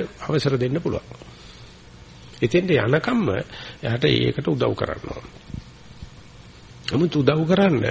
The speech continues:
මේ ටික මේ විදිහට කියන්න මේ ලෝකේ කාටවත් බෑ කමඨාන ඉදිරිපත් කරන්න.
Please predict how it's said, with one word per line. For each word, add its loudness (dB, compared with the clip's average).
මේ 8
ටික 0
මේ 6
විදිහට 6
කියන්න 0
මේ 6
ලෝකේ 4
කාටවත් 4
බෑ 4
කමඨාන 0
ඉදිරිපත් 0
කරන්න. -10